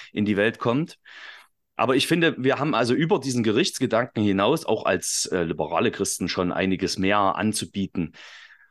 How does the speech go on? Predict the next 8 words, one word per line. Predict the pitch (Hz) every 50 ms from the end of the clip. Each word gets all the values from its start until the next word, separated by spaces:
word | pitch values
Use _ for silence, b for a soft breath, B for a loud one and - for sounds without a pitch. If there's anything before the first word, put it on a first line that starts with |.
| B B -
Es | 104 104
ist | -
ja | 151 143
auch | - 90 131 135 - 143 - - 110 117
zum | - - 127
Beispiel | 117 120 143 - - 156 139
die | 123 127
Frage, | 117 - - 120 120 135 143 143 135 131 127 120